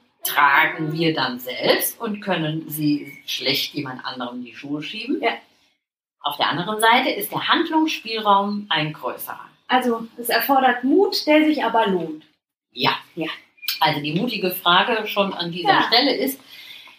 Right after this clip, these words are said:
Speaker 1: sich zu erlauben, die Frage zu stellen, „Was will ich und wo will ich hin?“, selbst wenn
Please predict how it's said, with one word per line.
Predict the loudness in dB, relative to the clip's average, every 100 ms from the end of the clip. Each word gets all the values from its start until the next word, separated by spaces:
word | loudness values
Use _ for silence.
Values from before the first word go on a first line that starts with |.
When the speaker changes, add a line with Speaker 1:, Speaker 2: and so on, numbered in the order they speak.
| _
Speaker 1:
sich | 0 2 2 0
zu | 0
erlauben, | 2 2 4 4 2 2 0 0
die | 0 -4
Frage | 2 2 2 -2
zu | -8
stellen, | -8 -4 -2 0
„Was | 0 0
will | 0 -2
ich | 0 -2 -2 -12 -16 -8
und | -8 -6
wo | -4
will | -2 -2
ich | -2
hin?“, | -2 0 -2 -6 _ -14 -4
selbst | 0 2 0 -4
wenn | -2 -2 -4